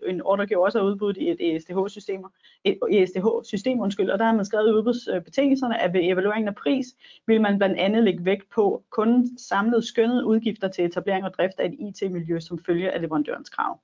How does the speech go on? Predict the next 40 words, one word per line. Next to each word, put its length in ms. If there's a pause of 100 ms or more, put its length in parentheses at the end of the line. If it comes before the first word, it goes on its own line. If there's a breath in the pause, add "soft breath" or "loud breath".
(400 loud breath)
Altså, 140
der 60
har 40
man 100
i 40
virkeligheden 340
sagt, 340
"Jamen, 240
vi 80
udbyder 360
nu, 340 (340 loud breath)
og, 320
øh, 160
hvis 120
der 100
kommer 280
en, 300
øh, 200
en 80
løsning, 400
som 140
kræver, 260
at 120
vi 180
får, 300
øh, 320
nogle, 360
øh, 220
interne 460
omkostninger, 600
så 360
lægger 220
vi 320
et 180
beløb 360 (240)
på." 220 (220)
Beløbet 340
var 60
ikke 140
oplyst. 400